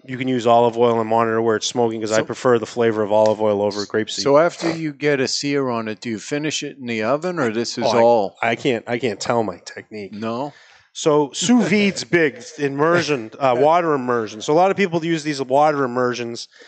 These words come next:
Speaker 1: put them in the bags, it puts it to the perfect temperature, and then they call it reverse searing, uh, where they'll either hit it with fire on the pit, they'll either hit it with a cast iron or whatever they do.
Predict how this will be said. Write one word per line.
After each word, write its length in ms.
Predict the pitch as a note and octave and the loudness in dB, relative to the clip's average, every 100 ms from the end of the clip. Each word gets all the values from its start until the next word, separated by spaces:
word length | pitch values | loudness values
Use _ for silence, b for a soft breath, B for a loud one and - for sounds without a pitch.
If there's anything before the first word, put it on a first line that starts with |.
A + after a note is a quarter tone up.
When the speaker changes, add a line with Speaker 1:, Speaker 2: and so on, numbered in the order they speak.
| B - | B -2
Speaker 1:
put 140 | E3 | 0
them 120 | D#3+ D#3+ | 2 2
in 60 | |
the 80 | D3 | 0
bags, 480 | C3 C#3 C3+ C3 B2 | 4 4 6 4 -2
it 60 | |
puts 220 | - D3+ - | -4 -4 -4
it 60 | |
to 80 | - | -10
the 80 | B2+ | -6
perfect 360 | - C#3 - | 0 0 -2
temperature, 400 | - C3+ A#2+ A#2 | -2 -2 -2 -4
and 120 | B2+ B2 | -2 -2
then 100 | B2 | -2
they 220 | A#2+ A#2+ | -2 -2
call 260 | - C3 | 2 4
it 80 | B2+ | 4
reverse 480 | A#2+ A#2 B2 B2 - | 0 -4 0 -2 -2
searing, 460 | B2+ B2+ B2 A#2+ A#2+ b b b - | -2 -2 0 -4 -8 b b b -2
uh, 140 | A#2 | 0
where 140 | B2 B2 | 2 4
they'll 180 | A#2+ | 2
either 180 | B2 B2+ | 2 -2
hit 140 | B2+ C#3 | 0 0
it 40 | |
with 100 | A#2+ | 0
fire 420 | - C3 B2+ B2+ B2 | -2 2 4 4 2
on 80 | |
the 60 | A#2+ | -2
pit, 400 | - C3+ C3 B2+ | -2 0 0 -2
they'll 140 | A#2+ | -4
either 200 | B2 B2 | -2 -2
hit 140 | A#2 B2+ | -2 -4
it 100 | A#2+ | -2
with 160 | A#2+ | -4
a 120 | A2+ A2+ | -4 -6
cast 420 | - B2+ A#2+ - | -2 0 0 -2
iron 320 | B2 B2 A#2 | -4 -2 -4
or 60 | A2+ | -2
whatever 260 | B2 A#2+ | 0 0
they 140 | A#2 A2+ | -2 -6
do. 200 | A2+ | -6